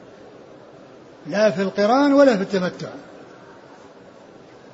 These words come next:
لأنه في يوم النحر، اسمه يوم النحر.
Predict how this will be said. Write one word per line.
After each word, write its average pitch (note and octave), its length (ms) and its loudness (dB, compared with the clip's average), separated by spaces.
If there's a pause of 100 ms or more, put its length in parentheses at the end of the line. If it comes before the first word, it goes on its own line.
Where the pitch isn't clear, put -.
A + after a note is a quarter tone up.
(3000)
لأنه F#3+ 320 -4 (600)
في A3 120 0
يوم C4 180 4
النحر، B3+ 340 -2 (180)
اسمه A#3 260 -2
يوم A#3+ 220 2
النحر. A3+ 260 -4